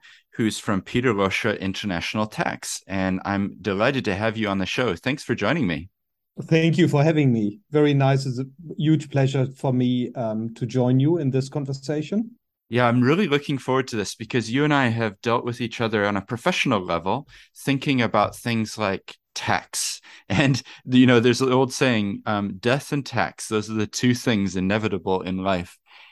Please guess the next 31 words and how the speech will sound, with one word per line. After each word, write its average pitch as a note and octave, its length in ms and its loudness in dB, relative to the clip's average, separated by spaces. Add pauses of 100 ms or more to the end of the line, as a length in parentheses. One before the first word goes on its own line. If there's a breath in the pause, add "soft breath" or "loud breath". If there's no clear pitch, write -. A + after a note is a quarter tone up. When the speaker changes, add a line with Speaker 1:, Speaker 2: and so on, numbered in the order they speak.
(120 loud breath)
Speaker 1:
And A2+ 140 0
I A2+ 80 2
know B2 240 4
that C3+ 160 0
you've B2 160 -2
done A#2+ 160 -4
a G#2 100 -2
lot G#2 300 2
of F#2+ 100 -6
work F#2+ 480 -4
in F#2+ 200 -6
terms G2+ 400 -4
of F#2 200 -6
people A2+ 380 -2
moving G#2 600 2
to - 140 -8
New F2+ 180 -2
Zealand F#2 540 -4 (440 soft breath)
and G2+ 180 -2
Speaker 2:
Yeah. A2 100 -2
Speaker 1:
thinking G#2+ 380 0
through G2 360 -2
what G2 280 -2
the G#2 180 -4
implications C3 800 -2
of, F#2+ 160 -4 (480)
are C#3 200 4
of A2+ 160 -2
that E2 280 -4 (100)
from F#2+ 280 -4
a F2+ 60 -4